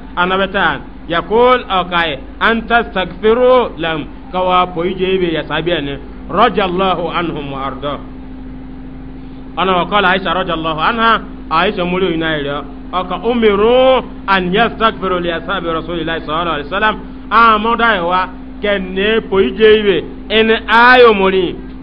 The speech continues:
Ye asabi en rajallahu anhum wa arda fasabuhum dai ka ibe na kuwa hun. Hadith na Imam Muslim o dawen. Daki qala Abu Nu'aym, Abu Nu'aym, akifa man aswa halan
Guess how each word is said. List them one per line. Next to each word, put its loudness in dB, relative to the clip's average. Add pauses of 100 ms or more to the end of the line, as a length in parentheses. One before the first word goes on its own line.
(760)
Ye 4
asabi 2
en 4 (180)
rajallahu 4
anhum 0
wa 0
arda 4 (280)
fasabuhum 2 (320)
dai 4
ka 0
ibe 0
na 2
kuwa 0
hun. -4 (220)
Hadith -4
na -2
Imam -2
Muslim -6
o -6 (120)
dawen. -6 (2250)
Daki 0
qala 2
Abu -4
Nu'aym, 2 (100)
Abu 2
Nu'aym, 0 (420)
akifa -2
man -4
aswa 0
halan 4